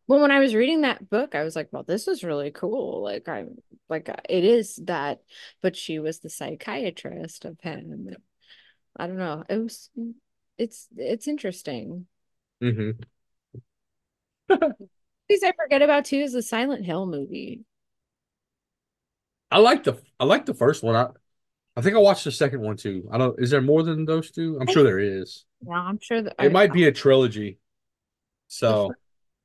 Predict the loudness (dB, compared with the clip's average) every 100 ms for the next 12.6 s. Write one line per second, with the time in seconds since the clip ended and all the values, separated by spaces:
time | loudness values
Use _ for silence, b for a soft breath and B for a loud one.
0 | -14 -14 -16 -10 -2 0 0 -2 -6 -8
1 | -6 -6 -6 -8 -8 -6 -6 -4 -4 -4
2 | -4 -2 0 0 -2 0 2 2 2 0
3 | 0 -2 -2 -4 _ _ _ -10 -10 -10
4 | -8 -8 -6 -8 -10 -10 -8 -8 -12 -10
5 | -12 -10 -10 -8 -6 -6 -2 0 0 0
6 | 0 0 -4 -4 -4 -6 -10 -10 -10 -12
7 | -8 -10 -10 -10 -10 -10 -10 -10 -10 -10
8 | -12 -14 _ _ _ _ 2 2 2 -4
9 | _ _ _ _ _ _ _ _ _ _
10 | _ _ 4 6 6 6 6 6 6 6
11 | 4 0 -2 2 4 4 2 0 0 2
12 | 2 0 -8 -16 -18 -18